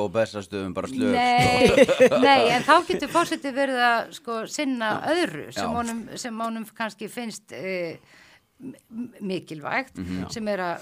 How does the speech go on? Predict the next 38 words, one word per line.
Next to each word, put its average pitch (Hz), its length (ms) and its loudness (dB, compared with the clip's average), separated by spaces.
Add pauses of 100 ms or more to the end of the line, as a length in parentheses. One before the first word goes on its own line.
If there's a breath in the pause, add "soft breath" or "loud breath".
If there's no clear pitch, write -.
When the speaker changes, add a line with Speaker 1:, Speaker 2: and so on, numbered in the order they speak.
(120)
Speaker 2:
hvetja 233 640 -6
bara 175 380 -6
fólkið 196 480 -6
í 240 180 -8
landinu, 180 640 -6
Speaker 3:
Mhm. 107 100 -10 (460 loud breath)
Speaker 2:
eh, 208 280 -6
vekja 214 300 -6 (160)
athygli 226 300 -8
á - 20 -6
því 233 260 -12
sem 208 240 -10
er 196 120 -4
mikilvægt 190 720 -8
og 247 240 -6
gott 151 340 -6
og 208 140 -2
er 240 140 -2
Speaker 1:
Mhm. - 100 -6
Speaker 2:
öðrum 269 380 -4
til 185 100 -14
góða 165 580 -8 (640 loud breath)
og 208 600 -4 (260)
veita 214 320 -2
alls 202 140 -4
konar 196 500 -8
bara 165 380 -4
skemmtilegum 202 600 -8
hlutum 240 380 -4
sem 196 100 -8
fólk 233 260 -10
tekur 226 260 -10
sér 208 100 -10
fyrir 202 200 -8
hendur 226 280 -8
brautargengi, 240 760 -6
sko. - 180 -12
Speaker 1:
Já. 82 280 -4